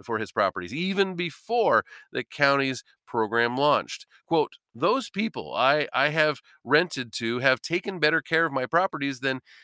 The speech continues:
than other people because they don't want to lose their home and they want to prove themselves," he says. But what really sealed the deal for him about the Move in Multnomah program was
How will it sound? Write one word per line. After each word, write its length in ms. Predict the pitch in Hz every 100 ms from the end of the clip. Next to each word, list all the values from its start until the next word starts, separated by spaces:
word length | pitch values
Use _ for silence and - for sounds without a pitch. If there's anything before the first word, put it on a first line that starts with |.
| - -
than 160 | 175 151
other 280 | 147 208 226
people 320 | 156 127 98
because 400 | 110 127 139 135
they 140 | 143
don't 240 | 156 160 139
want 220 | 147 143
to 80 | 147
lose 300 | 127 127 117
their 240 | 143 147
home 480 | 139 185 208 98 76 - - _
and 140 | - 131
they 80 | 131
want 240 | 131 131
to 100 | 143
prove 360 | - 175 208 151
themselves," 760 | 113 95 90 95 80 - - -
he 100 | 80
says. 460 | - _ - - _ _ _ _ _ _ _ _ _ _ _
But 380 | 120 120 160 -
what 160 | 147 160
really 520 | 143 139 196 254 254
sealed 360 | - 190 180 160
the 80 |
deal 260 | 143 143 135
for 200 | - 123
him 500 | 107 135 202 131 110
about 300 | 113 117 113
the 80 | 113
Move 220 | 127 127
in 120 | 113
Multnomah 400 | 107 104 185 190
program 420 | - 123 110 107
was 460 | 110 131 214 254 -